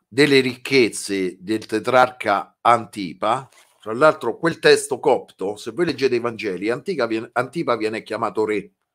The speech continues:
in realtà era un tetrarca. Quel testo copto di Nag Hammadi è l'unico che menziona Antipa come tetrarca e non come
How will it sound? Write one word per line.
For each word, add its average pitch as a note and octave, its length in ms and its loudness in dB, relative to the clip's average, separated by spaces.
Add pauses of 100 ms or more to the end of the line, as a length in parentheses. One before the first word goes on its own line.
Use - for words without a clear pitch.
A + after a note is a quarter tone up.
(560)
in D3+ 120 4
realtà D#3 600 4
era E3+ 220 4
un D#3+ 160 -2
tetrarca. F#2 760 -4 (640)
Quel G#3 240 10
testo E3+ 400 4
copto D3 480 4
di G2+ 200 -8
Nag A2 180 -2
Hammadi E3+ 640 4
è A2+ 100 0
l'unico A2+ 720 -4
che A2 140 -8
menziona G#2+ 580 -2
Antipa E3 480 -2
come A#2 340 -2
tetrarca F3 800 -2
e B2 120 2
non D#3+ 540 -4
come A#2+ 460 -6